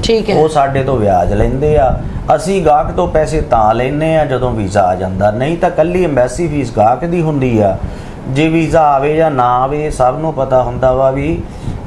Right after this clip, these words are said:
Speaker 2: ਚਾਹੇ ਉਹ ਕੋਈ ਵੀ ਵੀਜ਼ਾ ਵਾ, ਕਿਸੇ ਵੀ ਕੰਟਰੀ ਦਾ, ਐਮਬੈਸੀ ਜਿਹੜੀ ਫੀਸ ਲੱਗ ਗਈ, ਐਮਬੈਸੀ ਨੇ ਲੈ ਲਈ, ਉਹ ਵੀਜ਼ਾ ਆਵੇ ਨਾ ਆਵੇ, ਉਹ ਮੋੜਦੇ ਨਹੀਂ, ਉਹ non-refundable ਹੁੰਦੀ। ਅਸੀਂ ਗਾਹਕ ਨੂੰ ਪਹਿਲੇ ਦਿਨ ਕਹਿ ਦਈਦਾ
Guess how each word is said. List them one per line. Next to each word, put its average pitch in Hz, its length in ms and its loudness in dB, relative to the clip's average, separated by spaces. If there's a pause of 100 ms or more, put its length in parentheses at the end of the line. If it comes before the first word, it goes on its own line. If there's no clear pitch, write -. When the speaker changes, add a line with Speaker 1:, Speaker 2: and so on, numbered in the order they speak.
(100)
Speaker 2:
ਚਾਹੇ 139 280 2
ਉਹ 147 80 0
ਕੋਈ 160 360 0
ਵੀ 190 140 2
ਵੀਜ਼ਾ 127 400 2
ਵਾ, 135 160 2
ਕਿਸੇ 156 400 -2
ਵੀ 160 140 2
ਕੰਟਰੀ 123 520 -2
ਦਾ, 139 160 4
ਐਮਬੈਸੀ 135 520 0
ਜਿਹੜੀ 147 300 0
ਫੀਸ 120 340 -4
ਲੱਗ 113 240 4 (120)
ਗਈ, 120 120 0
ਐਮਬੈਸੀ 117 380 0
ਨੇ 143 120 -2
ਲੈ 107 260 2
ਲਈ, 117 200 -2
ਉਹ 131 140 0
ਵੀਜ਼ਾ 117 320 0
ਆਵੇ 110 240 0
ਨਾ 98 120 -2
ਆਵੇ, 101 340 -2
ਉਹ 120 140 -2
ਮੋੜਦੇ 95 440 -2
ਨਹੀਂ, 90 220 -4
ਉਹ 131 120 0
non-refundable 127 800 0
ਹੁੰਦੀ। 110 240 -2
ਅਸੀਂ 143 140 -2
ਗਾਹਕ 143 240 2
ਨੂੰ 165 140 -2
ਪਹਿਲੇ 156 200 0
ਦਿਨ 170 160 0
ਕਹਿ 101 180 0
ਦਈਦਾ 92 320 -2